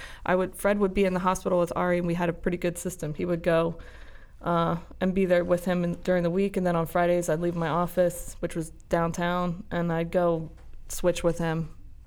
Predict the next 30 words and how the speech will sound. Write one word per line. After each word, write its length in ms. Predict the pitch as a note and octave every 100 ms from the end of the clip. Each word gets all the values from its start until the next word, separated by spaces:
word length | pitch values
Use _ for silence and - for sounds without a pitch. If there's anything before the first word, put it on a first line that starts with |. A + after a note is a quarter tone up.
| - - - -
and 200 | E3 E3
stay 220 | - E3
at, 120 | D#3+ -
at 160 | E3+ E3
Hopkins 400 | E3 E3 E3+ E3+
with 160 | E3+
him 120 | D#3+
for 240 | E3+ D3+ F3
the 100 | F3
weekend, 400 | G3 G3 F#3 F3
and 80 | E3+
Fred 160 | E3+
would 100 | E3+
come 140 | F3 E3+
home 180 | F3 F3+
and 80 |
be 100 | F#3
with 120 | F#3 -
the 80 |
girls. 420 | E3+ E3 - F#3+ - - - - -
And 100 | F#3
that's 180 | F#3 F#3
just 140 | F#3+
how 140 | F#3+ F3+
we 120 | F3+
lived 220 | F3+ F3+
for 100 | E3+
a 60 | F3+
long 200 | F3 F3
time. 360 | F#3 E3 F3